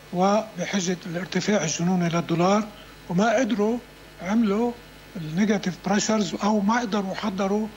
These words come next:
وحدات مشان استقبال الكورونا. وهذا حقيقة يخليني أنا، يمكن، يمكن بيخلي كمان دكتور جورج، لأنه مع-، معني كتير بالقصة هيدي كمان، بقصة الكورونا، وهو من أول الناس اللي اشتغلوا عليها، والله يعطيه العافية،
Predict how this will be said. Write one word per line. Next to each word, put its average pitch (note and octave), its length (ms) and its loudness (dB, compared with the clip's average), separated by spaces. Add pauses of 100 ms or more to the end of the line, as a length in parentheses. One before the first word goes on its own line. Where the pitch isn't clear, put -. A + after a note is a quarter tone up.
(280)
وحدات F#3+ 420 -2 (440)
مشان F#3 320 -2
استقبال F3 360 -2
الكورونا. C#3 560 -4
وهذا G#3 240 2
حقيقة G#3 580 0 (580)
يخليني G3+ 580 0
أنا، G#3 180 2
يمكن، G#3 340 0 (160)
يمكن G3+ 220 0
بيخلي G3+ 380 2
كمان F#3 300 0 (540)
دكتور G#3+ 240 0
جورج، E3+ 320 0
لأنه E3 260 -2
مع-، F#3+ 320 2
معني F#3 240 2
كتير G#3 280 0
بالقصة E3+ 380 -6
هيدي E3 260 0
كمان، D#3+ 320 -2 (400)
بقصة G3+ 340 -2
الكورونا، F3 440 2
وهو E3+ 360 2 (420)
من F#3 160 4
أول A3+ 300 4
الناس G3+ 240 4
اللي - 100 -6
اشتغلوا F3+ 440 2
عليها، E3 400 2 (240)
والله G3 220 2
يعطيه F#3 260 0
العافية، F#3 440 0